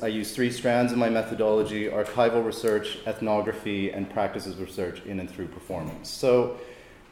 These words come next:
um, in thinking about difficult feelings, I'm principally gonna be talking about ethnography and the feelings that are provoked by the encounter with the practice of fitness and the specific,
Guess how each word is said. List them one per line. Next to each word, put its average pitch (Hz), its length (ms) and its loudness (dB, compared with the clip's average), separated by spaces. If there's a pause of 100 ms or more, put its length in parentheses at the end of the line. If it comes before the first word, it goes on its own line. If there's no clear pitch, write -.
um, 127 540 6 (180)
in 156 100 2
thinking 214 320 4
about 185 260 8
difficult 147 380 0
feelings, 123 460 0
I'm 123 540 -6 (320)
principally 170 520 2
gonna 151 160 4
be 131 100 0
talking 120 420 2
about 107 240 4
ethnography 98 1040 -2
and 101 240 -2
the 95 60 -2
feelings 117 420 -2
that 107 100 4
are 95 40 2
provoked 98 440 -2
by 95 140 -2
the 92 160 -4
encounter 117 880 -2 (380)
with 117 220 0
the 113 60 0
practice 156 540 6
of - 80 -2
fitness 113 400 0
and 110 100 -2
the - 60 -4
specific, 104 680 -4